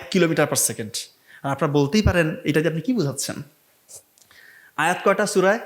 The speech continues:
পুরা কোরআনে ছয় হাজার দুইশো ছত্রিশ।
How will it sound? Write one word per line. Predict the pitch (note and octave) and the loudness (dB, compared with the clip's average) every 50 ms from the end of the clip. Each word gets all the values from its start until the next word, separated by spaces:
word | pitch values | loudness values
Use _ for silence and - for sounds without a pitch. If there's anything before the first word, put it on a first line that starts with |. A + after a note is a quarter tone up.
| - - - - _ - F3 - - | -14 -20 -20 -20 _ -20 -12 -4 0
পুরা | E3+ D#3+ D#3+ D#3 | 2 4 4 2
কোরআনে | D#3 - F3+ E3+ F3 F#3 G#3+ A#3+ - - - _ _ _ _ _ _ _ _ _ _ _ _ _ _ _ _ - | 2 2 2 2 4 2 0 0 -2 -8 -18 _ _ _ _ _ _ _ _ _ _ _ _ _ _ _ _ -6
ছয় | - - D#3+ E3+ | 0 2 2 4
হাজার | F3+ F#3 F#3 G#3 G#3+ F#3 | 4 4 4 2 2 4
দুইশো | E3 F#3 E3+ - F#3+ | 2 2 4 2 2
ছত্রিশ। | - - - A#3 A3+ - - D#3+ C3+ A#2 A2 - - - - - - | 0 2 0 -2 -2 0 -2 0 0 0 0 2 2 2 2 0 -2